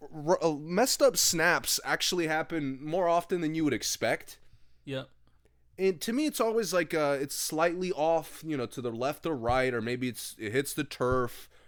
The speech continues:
Speaker 1: or maybe the quarterback doesn't get it cleanly. I've never seen the ball launched up into the sky.
Speaker 2: Right.
Speaker 1: Okay, so, all right, first play,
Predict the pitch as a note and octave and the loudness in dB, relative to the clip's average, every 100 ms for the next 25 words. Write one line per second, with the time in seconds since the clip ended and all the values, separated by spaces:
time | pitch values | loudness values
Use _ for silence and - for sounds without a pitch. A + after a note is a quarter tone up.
0 | - G2+ G#2+ B2+ C3+ C3+ - C3 B2+ B2 | -10 -6 -2 0 -2 0 2 2 4 0
1 | A#2+ B2 A#2 A#2+ G#2 B2+ B2 - C3 A#2 | 0 -2 -2 -4 0 0 0 -4 -4 -2
2 | A#2 A#2 A#2 A2 - - - - - - | -2 -4 -4 -6 -12 -10 -6 -6 -8 -16
3 | - - - _ _ - G3+ G3 B3 A#3+ | -20 -20 -20 _ _ -6 -4 0 2 4
4 | F#3 - A#3 A#3 F3+ D#3+ C#3 C#3+ C#3+ F#3+ | 4 0 0 0 0 0 0 4 6 8
5 | F3 B2 B2 D3 F3+ E3 C#3+ - - D#3 | 8 6 4 6 8 6 4 -2 0 -2
6 | E3+ - D#3 D#3 - D3 C3 A#2+ - - | -2 -4 -4 -4 -2 0 0 0 -2 4
7 | D3+ A2+ E2 D#2+ C#2+ - - - - _ | 4 4 2 -4 -8 -16 -20 -20 -20 _
8 | - C3 B2 A2 - _ _ - - _ | -16 -10 -10 -12 -18 _ _ -20 -20 _
9 | _ _ - - - - _ - - G#3+ | _ _ -20 -20 -20 -20 _ -20 -6 -2
10 | - A2+ A#2 - F3+ E3+ D#3 D3 C3 - | 2 0 0 2 4 4 0 -8 -20 -18
11 | - - - D3+ C3 A2+ F3+ F3+ - - | -10 -10 -2 2 2 2 -2 -2 -2 -2
12 | E3+ F3 E3 D#3 | 2 2 2 0